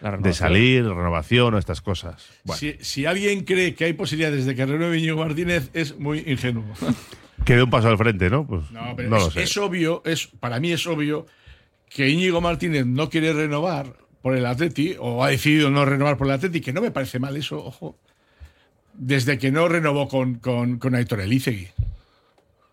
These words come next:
Speaker 3: Si da, dos temporadas antes de finalizar el contrato no, no quiere renovar el Atleti, es que no quiere renovar. Eso a mí me parece una, de una obviedad aplastante.
Speaker 2: Sí, luego pueden cambiar las circunstancias. Oye, nunca se sabe.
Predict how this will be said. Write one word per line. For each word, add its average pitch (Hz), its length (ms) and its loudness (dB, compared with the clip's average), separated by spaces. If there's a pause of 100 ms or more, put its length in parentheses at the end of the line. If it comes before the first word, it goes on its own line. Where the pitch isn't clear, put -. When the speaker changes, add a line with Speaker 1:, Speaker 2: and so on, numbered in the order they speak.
(480)
Speaker 3:
Si - 360 -2
da, 151 400 0
dos 190 260 2
temporadas 202 380 2
antes 185 140 0
de 180 60 0
finalizar 165 320 0
el 160 60 -2
contrato 143 300 -4
no, 165 240 -6
no 185 200 -2
quiere 170 200 2
renovar 156 340 0
el 160 60 -2
Atleti, 175 200 -8
es - 60 -8
que 143 80 -4
no 131 60 -2
quiere 123 180 -4
renovar. 120 360 -8 (680)
Eso 175 460 2 (200)
a 120 100 -4
mí 156 80 2
me 180 80 2
parece 175 200 2
una, 180 220 0
de 156 100 0
una 175 100 4
obviedad 190 240 2
aplastante. 139 480 -6 (120)
Speaker 2:
Sí, 175 60 8
luego 135 220 6
pueden 156 200 4
cambiar 120 280 4
las 101 80 2
circunstancias. 110 840 0
Oye, 135 240 2
nunca 117 220 0
se 92 120 -2
sabe. 87 440 0